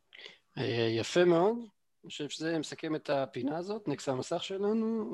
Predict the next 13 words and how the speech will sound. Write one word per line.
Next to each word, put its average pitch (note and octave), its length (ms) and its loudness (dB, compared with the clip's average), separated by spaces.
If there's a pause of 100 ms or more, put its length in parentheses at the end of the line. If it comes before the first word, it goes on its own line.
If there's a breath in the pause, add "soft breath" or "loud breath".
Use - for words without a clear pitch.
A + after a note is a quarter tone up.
(100)
והפינה C#3 1300 0 (260)
האחרונה C#3+ 500 0
שלנו C3+ 400 2
להיום, F#3 460 2 (580 soft breath)
נקסט F#3 260 -4
על G#3+ 80 2
המסך A3 340 0
שלכם, G3+ 460 0
משחקים E3 960 0 (140)
בדילים B2+ 960 0
ממש C3+ 340 4
ממש C#3 220 0
טובים, F3 580 2